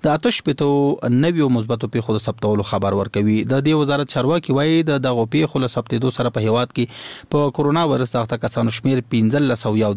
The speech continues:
دېرش ته ورسېد. په همدې حال کې د اطلاعات او فرهنګ وزارت وایي دغه وزارت به د کرونا وایرس په برخه کې د عامه پوهاوي پروګرام ډېر ژر پیل کړي. تفصیل خان محمد سین وړاندې کوي.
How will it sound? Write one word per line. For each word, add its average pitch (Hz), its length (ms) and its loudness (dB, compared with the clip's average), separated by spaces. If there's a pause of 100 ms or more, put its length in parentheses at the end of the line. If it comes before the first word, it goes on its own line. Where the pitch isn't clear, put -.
دېرش - 240 -4
ته 104 80 0
ورسېد. 104 500 -4
په 123 80 0
همدې 135 240 2
حال 180 180 0
کې 170 60 -2
د 156 80 2 (400)
اطلاعات 139 340 -2
او 113 140 -4
فرهنګ 151 320 0
وزارت 135 340 -2
وایي 190 160 2 (520)
دغه 151 160 2
وزارت 147 340 0
به 135 120 -2
د - 60 -8
کرونا 127 300 2
وایرس 123 320 -2
په 117 100 0
برخه 135 300 -2
کې 143 260 2
د 117 80 2
عامه 110 240 0
پوهاوي 110 380 2 (100)
پروګرام 110 500 0
ډېر 104 120 2 (100)
ژر 107 320 -4
پیل - 240 -8
کړي. 113 120 -8 (360)
تفصیل 175 480 -2
خان 113 220 0
محمد 113 420 0
سین 110 100 2 (200)
وړاندې - 340 -6
کوي. 113 140 -8